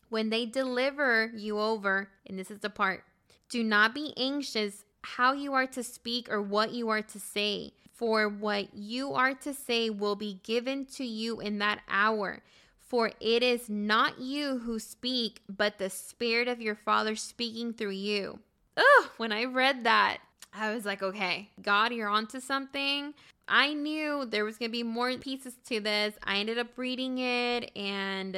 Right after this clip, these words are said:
I completed the whole chapter. But this is really what really stuck out to me. <laughs> You know what? I'm being transparent here, so I'll go ahead and share it.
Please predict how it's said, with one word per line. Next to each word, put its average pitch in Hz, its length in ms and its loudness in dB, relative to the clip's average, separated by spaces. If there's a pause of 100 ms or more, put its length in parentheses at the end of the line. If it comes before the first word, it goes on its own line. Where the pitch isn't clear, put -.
(300)
I 214 40 -12
completed 302 340 -2
the 311 80 -2
whole 254 140 0
chapter. 208 800 0 (260)
But 220 120 -4
this 262 180 0
is 262 220 -4
really 233 420 2
what 214 320 2 (300)
really 247 240 0
stuck 226 340 -2
out 208 260 2
to - 120 -12
me. - 260 -14 (380)
<laughs> 226 160 -2
You 220 100 -2
know 302 120 2
what? 320 160 4
I'm 247 100 2
being 302 140 -4
transparent 214 460 -4
here, 214 140 -4
so 214 140 -4
I'll 226 80 2
go 240 140 2
ahead 269 100 0
and 262 100 -2
share 175 240 -2
it. - 80 -8